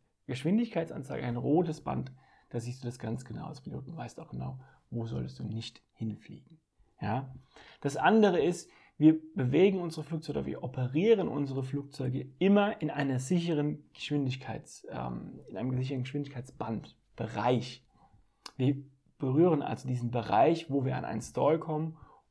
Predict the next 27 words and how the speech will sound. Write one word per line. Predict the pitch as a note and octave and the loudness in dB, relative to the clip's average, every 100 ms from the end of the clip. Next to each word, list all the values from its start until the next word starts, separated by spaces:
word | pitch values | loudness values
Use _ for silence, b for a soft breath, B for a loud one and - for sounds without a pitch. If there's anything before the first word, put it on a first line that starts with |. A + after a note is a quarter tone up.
| - | 2
oder | F#3+ G#3+ F3+ E3+ B B B | 6 10 8 8 B B B
wo | C#3 C3 | -2 0
wir | C3+ | 0
an | - A#2+ B2+ | 0 -2 -2
einen, | - A2+ G#2+ A2 A2 - | -2 0 0 -2 -4 -6
ähm, | - - - - - - | -4 -4 -6 -12 -14 2
High-Speed, | D#3 G3 G3 - F3 E3+ E3 - _ _ _ _ _ | 6 6 2 -4 -4 -2 -6 -16 _ _ _ _ _
ähm, | C#3+ C3+ C3+ C3 - | -6 -2 -2 -6 -12
Stall, | - - C3+ C#3 | -10 0 2 4
den | B2 | 2
gibt | A#2+ C3 | -2 -6
es | - | -8
eben | - A2 | -8 -8
auch | - C3 - - - | -2 0 0 -6 -8
bei | A2+ | -4
hoher | A2+ D3 D#3+ | 0 2 2
Geschwindigkeit. | C#3 D3 C#3+ C#3 - C3 | 0 -6 -6 -6 -10 -10
Das | A#2+ - | -10 -10
würde | C#3 | -6
jetzt | B2+ | -6
aber | C3+ B2 | -8 -10
zu | A#2 | -2
weit | B2 C#3 | 0 0
greifen, | - C3 B2 | -2 -4 -4
das | A#2 | -8
zu | - | -10
erklären. | - D3 - C3+ D3 | -12 -10 -6 -4 -6